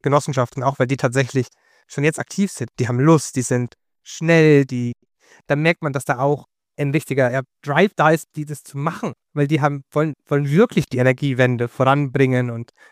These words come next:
brennen dafür. Und da waren so, das war einfach ein super Match, zu sagen, wir wollen schnell eine Plattform bauen, wir können da schnell was hinmachen und versuchen,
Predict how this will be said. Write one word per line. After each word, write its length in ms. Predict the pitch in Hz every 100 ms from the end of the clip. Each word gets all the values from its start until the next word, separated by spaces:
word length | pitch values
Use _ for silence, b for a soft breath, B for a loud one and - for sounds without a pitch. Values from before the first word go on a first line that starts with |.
| b -
brennen 220 | 151 156
dafür. 380 | 135 - 131 120
Und 140 | 123 _
da 140 | 143 143
waren 220 | 143 131
so, 160 | 135 127 B B B
das 120 | -
war 80 | 143
einfach 220 | 151 131
ein 180 | 135 123
super 320 | 135 170 139
Match, 380 | 123 147 - - _ _
zu 140 | - 131
sagen, 300 | 127 135 135 _
wir 340 | 139 160 180 156
wollen 300 | 147 143 143
schnell 340 | - - 160 170
eine 100 | 165
Plattform 420 | 196 - 175 147
bauen, 240 | 147 147
wir 80 | 139
können 220 | - 135
da 40 | 135
schnell 300 | - 156 151
was 160 | -
hinmachen 640 | 165 160 139 143 143 147 135
und 180 | 127
versuchen, 460 | - 143 165 156